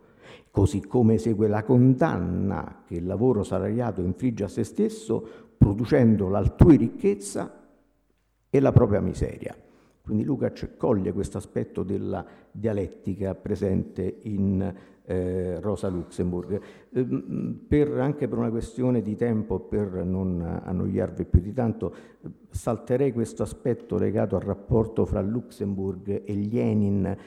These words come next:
anche perché mi sembra che dalla relazione di Guido emergano delle cose assolutamente fondamentali, eh, rispetto soprattutto al fatto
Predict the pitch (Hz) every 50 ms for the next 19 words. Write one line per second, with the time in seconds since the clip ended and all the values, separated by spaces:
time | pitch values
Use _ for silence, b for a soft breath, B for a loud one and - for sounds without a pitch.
0 | B B B - 110 104 - 104 101 95 98 117 110 101 95 110 120 110 98 98
1 | 95 101 101 - - - - - _ _ _ _ _ _ _ _ _ _ _ _
2 | - - _ _ _ 120 113 98 107 104 101 101 101 98 95 95 - - 107 95
3 | 87 95 92 120 117 104 92 92 101 101 - - 95 98 92 92 92 87 95 101
4 | 95 - - - - 98 92 85 95 101 101 92 - - 87 95 95 90 80 87
5 | 85 87 80 80 - 117 110 104 92 78 78 B B B B B B - - -
6 | - - - 92 87 85 - - - 104 95 - - - 80 - 82 76 82 -
7 | - - 98 87 - 85 80 - - 95 80 - - 87 85 - - -